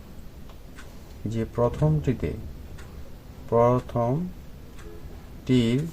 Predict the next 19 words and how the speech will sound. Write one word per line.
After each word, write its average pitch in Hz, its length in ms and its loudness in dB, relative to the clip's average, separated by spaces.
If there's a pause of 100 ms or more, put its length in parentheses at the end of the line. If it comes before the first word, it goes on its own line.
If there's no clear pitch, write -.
(1300)
ক্রয় 117 440 10 (180)
মূল্য 113 260 6 (1120)
বের 117 220 6
করব। 101 200 4 (1000)
যেহেতু 139 240 6 (120)
বিক্রয় 143 300 6
মূল্য 160 140 6 (100)
একশো 123 240 2
টাকা, 107 200 4 (760)
এই 120 140 4
একশো 127 240 2
টাকা 156 140 8
দিয়ে 139 180 8
বিক্রয় 135 340 8
করার 135 300 8
কারণে 123 280 6 (120)
প্রথমটি 123 400 4 (140)
তার 123 140 4 (300)
দশ 117 140 8